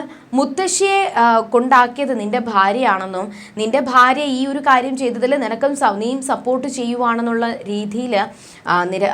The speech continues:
അവിടെ, ആ, പ്രഭാവതി സംസാരിച്ചു. എന്നാൽ അപ്പോഴും അമൽ കുറ്റപ്പെടുത്തിയത് പ്രഭാവതിയെയാണ്. അവിടെ അപർണ ചെയ്തതിൽ, ഇപ്പോൾ അപർണ ചെയ്തു ശരിയാണ്, പക്ഷേ അപർണ ചെയ്തത് തെറ്റാണെന്ന് എനിക്ക് തോന്നുന്നില്ല. അവൾ ഒരു കാര്യം ചെയ്തു, എന്നാൽ മുത്തശ്ശി അത്രത്തോളം അമ്മയെ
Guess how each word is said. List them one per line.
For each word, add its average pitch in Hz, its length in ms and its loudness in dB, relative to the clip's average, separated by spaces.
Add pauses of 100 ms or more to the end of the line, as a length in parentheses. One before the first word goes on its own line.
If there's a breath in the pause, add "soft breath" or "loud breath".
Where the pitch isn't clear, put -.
അവിടെ, 190 220 0 (260)
ആ, 156 220 -2 (160)
പ്രഭാവതി 202 560 0
സംസാരിച്ചു. 185 560 -2 (280 loud breath)
എന്നാൽ 339 280 6
അപ്പോഴും 330 480 2 (120)
അമൽ 247 360 4
കുറ്റപ്പെടുത്തിയത് 277 840 0 (380 loud breath)
പ്രഭാവതിയെയാണ്. 226 920 2 (600)
അവിടെ 254 340 4 (120)
അപർണ 269 300 2
ചെയ്തതിൽ, 294 440 -4
ഇപ്പോൾ 339 380 4
അപർണ 302 200 0
ചെയ്തു 330 340 -2
ശരിയാണ്, 302 380 2
പക്ഷേ 240 240 -2
അപർണ 247 240 0
ചെയ്തത് 277 400 -4
തെറ്റാണെന്ന് 277 460 -2
എനിക്ക് 240 180 -4
തോന്നുന്നില്ല. 208 460 -2 (640 loud breath)
അവൾ 330 140 8 (240)
ഒരു 370 180 2
കാര്യം 320 320 8
ചെയ്തു, 233 380 -2
എന്നാൽ 233 280 2 (300 loud breath)
മുത്തശ്ശി 254 400 0
അത്രത്തോളം 339 640 2
അമ്മയെ 269 180 2